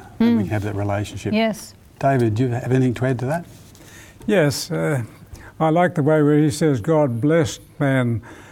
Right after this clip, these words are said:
Speaker 3: God <coughs> blessed him in a special way, apart from all the other creation.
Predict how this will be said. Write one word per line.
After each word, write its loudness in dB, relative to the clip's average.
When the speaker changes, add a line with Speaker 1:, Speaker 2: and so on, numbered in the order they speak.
Speaker 3:
God 2
<coughs> -16
blessed 2
him 2
in 4
a 2
special 0
way, 2
apart 2
from 0
all 2
the 2
other 2
creation. 2